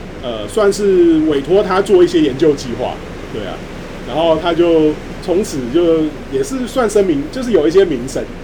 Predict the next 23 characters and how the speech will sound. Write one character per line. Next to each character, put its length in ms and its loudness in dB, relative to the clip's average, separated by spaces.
然 80 -6
后 260 0
他 100 0
的 320 2
这 120 4
个 220 0
作 200 2
品 160 -2
后 120 2
来 100 2
也 140 2
是 220 0
有 120 0
预 100 2
计 180 -4
本 160 -4
来 120 -4
是 120 -6
说 200 0
要 100 2
拍 160 -2
电 180 -2
影， 60 -4